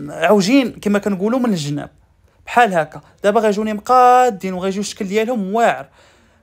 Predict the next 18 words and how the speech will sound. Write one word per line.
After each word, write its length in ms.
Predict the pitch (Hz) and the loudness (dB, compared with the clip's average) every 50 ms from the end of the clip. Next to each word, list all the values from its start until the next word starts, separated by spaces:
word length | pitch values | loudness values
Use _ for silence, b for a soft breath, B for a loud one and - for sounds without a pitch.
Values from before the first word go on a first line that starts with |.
| b _ | b _
كنقرصهم 680 | 247 254 226 247 - 277 277 262 - - 269 339 392 403 | -4 2 2 2 4 4 2 0 0 0 0 0 0 -4
ولكن 480 | 466 247 240 240 247 247 - 294 277 269 | -4 -2 0 0 0 -2 -2 -4 -2 -2
ما 60 | 277 | -2
ترقوهمش، 1000 | 277 - 269 262 254 - _ _ - 269 262 233 220 277 285 226 - - - b b b b b | -2 -2 -4 -4 -4 -8 _ _ 0 2 2 2 2 0 0 -2 -4 -10 -16 b b b b b
حيت 300 | - - 262 262 - 247 | -16 -12 -10 -4 -4 -4
هاد 80 | 220 | -4
الخبز 380 | 214 214 - - 294 269 - - | -4 -8 -10 -10 -10 -10 -12 -12
فيه 180 | - 233 226 202 | -10 -8 -8 -6
القمح 340 | 185 277 294 - - - | -4 -6 -6 -6 -8 -14
كتار 520 | - - - - 226 226 233 233 240 240 226 | -18 -20 -10 -6 -2 0 2 2 2 2 0
من 80 | 226 | -2
الدقيق 440 | 226 190 160 - 220 220 226 214 - | -6 -4 -2 -2 -2 -2 -2 -6 -8
الابيض، 420 | 202 - - 196 165 160 151 143 143 b b b b b b b b b | -8 -4 -2 -2 -2 -2 -4 -6 -6 b b b b b b b b b
اللي 100 | 196 214 | -4 -2
قرصناهم 840 | 202 214 247 254 269 262 - 254 262 269 254 240 262 247 240 226 196 | 2 2 4 4 2 0 0 -2 0 0 2 2 0 0 0 -4 -4
بزاف 440 | - 165 156 - 294 330 330 277 | -6 -10 -6 -2 0 2 2 2
غيجيو 320 | 214 208 226 220 190 226 208 | 0 0 0 0 -2 -4 -6
كارمين 680 | - - 220 233 247 262 269 247 220 185 165 156 147 | -2 0 2 2 4 4 2 2 0 -2 -4 -6 -6